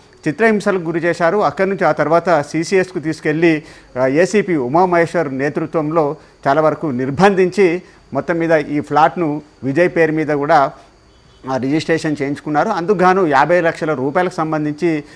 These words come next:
తాను తన మిత్రుని ద్వారా కూడా ట్రాన్స్‌ఫర్ చేయడం జరిగింది. ఈ వ్యవహారం పైన కూడా తాను హైకోర్టును ఆశ్రయించేటువంటి పరిస్థితిలో మొత్తం మీద, ఆ, ఒక రిట్ పిటిషన్ కూడా దాఖలు చేసేటువంటి క్రమంలో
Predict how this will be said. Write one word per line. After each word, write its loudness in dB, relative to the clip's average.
తాను 2
తన -2
మిత్రుని -4
ద్వారా 4
కూడా 2
ట్రాన్స్‌ఫర్ -2
చేయడం -2
జరిగింది. -4
ఈ 0
వ్యవహారం 4
పైన 2
కూడా 0
తాను 4
హైకోర్టును 0
ఆశ్రయించేటువంటి 0
పరిస్థితిలో -2
మొత్తం -4
మీద, -2
ఆ, 0
ఒక -2
రిట్ 0
పిటిషన్ -2
కూడా 4
దాఖలు 2
చేసేటువంటి -2
క్రమంలో -4